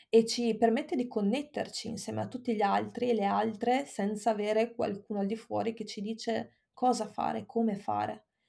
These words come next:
perché tutta è proprio autarchia, sei tu che crei, comandi te stessa.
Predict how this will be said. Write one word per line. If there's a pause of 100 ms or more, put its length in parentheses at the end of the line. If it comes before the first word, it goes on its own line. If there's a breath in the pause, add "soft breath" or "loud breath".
perché
tutta
è
proprio
autarchia, (160)
sei
tu
che
crei,
comandi
te
stessa.